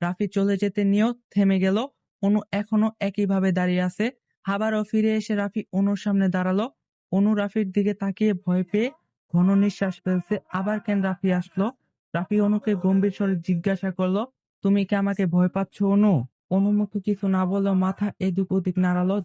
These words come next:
যার অর্থ অনু ভয় পাচ্ছে না। কিন্তু রাফি স্পষ্ট বুঝতে পারছে অনু ভয় পাচ্ছে।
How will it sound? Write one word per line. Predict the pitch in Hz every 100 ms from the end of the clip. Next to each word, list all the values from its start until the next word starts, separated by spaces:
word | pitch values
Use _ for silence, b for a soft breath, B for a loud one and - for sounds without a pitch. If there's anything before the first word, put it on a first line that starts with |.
| -
যার | 180
অর্থ | 185 175 208 -
অনু | 175 185 180
ভয় | 170 180
পাচ্ছে | - 185 - 190
না। | 190
কিন্তু | - 196 190 196
রাফি | 185 196 196 190 180
স্পষ্ট | - 190 - 202
বুঝতে | 175 190 - 196
পারছে | 185 180 196 233 _ _ _ -
অনু | 190 190
ভয় | 185 185
পাচ্ছে। | 180 185 - 196